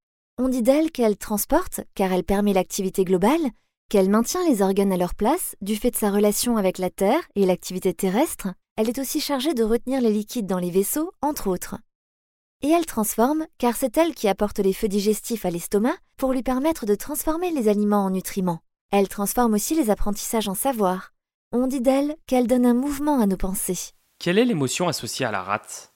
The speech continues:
Speaker 1: L'émotion liée à la rate, c'est la rumination, l'anxiété. Un déséquilibre de la rate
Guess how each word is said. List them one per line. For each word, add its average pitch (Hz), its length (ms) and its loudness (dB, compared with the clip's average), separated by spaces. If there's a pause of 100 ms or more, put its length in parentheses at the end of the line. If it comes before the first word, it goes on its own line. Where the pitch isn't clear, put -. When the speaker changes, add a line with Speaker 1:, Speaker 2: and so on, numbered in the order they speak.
(100)
Speaker 1:
L'émotion 247 500 2
liée 220 280 2
à 196 100 4
la 196 120 2
rate, 240 460 -4
c'est - 180 0
la 214 140 4
rumination, 233 800 0
l'anxiété. 214 580 0 (680)
Un 214 140 0
déséquilibre 233 680 -2
de 190 100 2
la 185 120 0
rate 247 340 -4